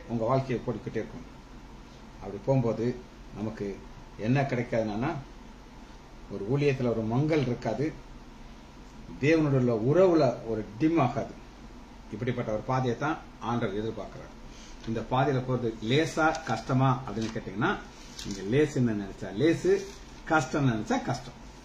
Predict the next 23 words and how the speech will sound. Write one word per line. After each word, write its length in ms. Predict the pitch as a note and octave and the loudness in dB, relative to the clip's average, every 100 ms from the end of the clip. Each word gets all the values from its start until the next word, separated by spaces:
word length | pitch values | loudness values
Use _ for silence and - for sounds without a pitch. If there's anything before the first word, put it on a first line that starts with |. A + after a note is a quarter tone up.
| - - - - - - - | -20 -18 -18 -16 -18 -16 -12
இந்த 120 | A#2 | -10
கிறிஸ்தவ 540 | - B2+ - C3 A#2 B2+ | -4 -4 0 2 4 2
வாழ்க்கைங்கிறது 480 | C3 A#2 A#2 E3 G3+ B2+ | 2 0 2 0 0 0
விசுவாசத்தின் 760 | C#3 F#3+ E3 D#3 C#3 C#3 A#2+ A2 | 2 4 4 4 0 2 0 2
பாதை. 280 | B2+ B2 - - - - - - - - | 2 2 -2 -10 -18 -18 -18 -18 -14 -4
நீங்க 220 | A2 G#2+ | -2 0
அதுல 140 | G2+ | -2
போய்த்தான் 540 | G#2 B2+ C3 C3 E3+ F#3 - G#2 | -4 4 4 4 0 0 -6 -6
ஆகணும். 340 | A2 F#2+ - - - - - - - | -6 -8 -12 -16 -16 -18 -18 -16 -2
ஆபகுக் 480 | B2+ B2+ B2+ G#2+ - - - - - - A#2 | 2 4 2 -4 -8 -16 -18 -18 -18 -2 4
மூணாவது 380 | C3+ B2+ A2 | 6 6 4
அதிகாரம் 480 | A#2 C#3 C3+ B2 G#2 - - - - - A#2+ | 2 0 2 0 0 -4 -14 -16 -16 -10 -2
பதினேழாவது 640 | A#2+ B2+ B2+ A#2+ A2 F#2 | 2 4 4 2 0 -6
வசனம், 420 | F#2 G#2 - - - - - - - - - - - - - - | -10 -12 -14 -16 -16 -18 -18 -18 -18 -16 -14 -14 -16 -18 -16 -10
பக்கம் 280 | A#2 A#2+ A#2+ | -8 -2 2
ஒன் 220 | C#3 D3+ B2+ | 4 4 4
ஜீரோ 240 | D3+ D#3 D3+ B2 | 6 6 2 2
எயிட் 260 | D#3 D3 | 2 2
சிக்ஸ், 640 | - - C3 - - - - - - - - - - G#2+ | 0 -6 -4 -6 -6 -10 -12 -18 -20 -18 -18 -18 -14 0
ஒன் 240 | B2+ C#3+ B2+ | 2 4 4
ஜீரோ 300 | C3 C#3 D3+ - - | 4 4 2 -6 -6
எயிட் 260 | A#2+ B2 | -2 -2
சிக்ஸ். 420 | - G2+ - - | -4 -10 -10 -12